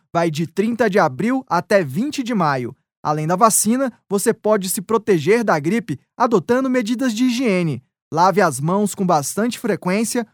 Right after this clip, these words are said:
utilizando água e sabão. Você também pode fazer a higienização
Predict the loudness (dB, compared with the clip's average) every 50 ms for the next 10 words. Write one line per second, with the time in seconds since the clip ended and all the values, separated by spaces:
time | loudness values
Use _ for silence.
0 | _ -8 -6 -6 -4 -2 -2 -2 0 0 0 2 4 4 6 6 6 4 2 2
1 | 0 0 2 2 0 0 0 -2 -2 -4 -6 -10 _ _ _ _ _ _ -8 -8
2 | -4 -2 0 0 2 0 0 -2 2 2 0 0 2 0 0 0 0 0 0 0
3 | 0 0 0 -2 0 0 0 0 0 0 0 0 0 -2 0 0 0 0 -2